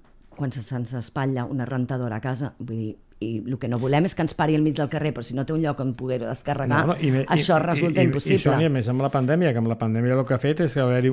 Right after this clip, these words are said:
Speaker 2: un, un boom de les ventes online, de tot,
Speaker 1: Exacte.
Speaker 2: de productes de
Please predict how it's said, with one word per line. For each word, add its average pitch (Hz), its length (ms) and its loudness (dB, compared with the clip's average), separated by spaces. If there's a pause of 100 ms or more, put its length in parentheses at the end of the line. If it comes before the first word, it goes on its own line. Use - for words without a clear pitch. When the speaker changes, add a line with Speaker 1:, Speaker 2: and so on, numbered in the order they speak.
Speaker 2:
un, 135 420 4
un 127 200 4
boom 131 260 6
de 156 160 6
les 127 260 2
ventes 117 360 0
online, 110 480 0 (360)
de 120 140 0
tot, 160 240 4 (320)
Speaker 1:
Exacte. 117 320 -6
Speaker 2:
de - 0 -
productes 123 480 2
de 131 100 2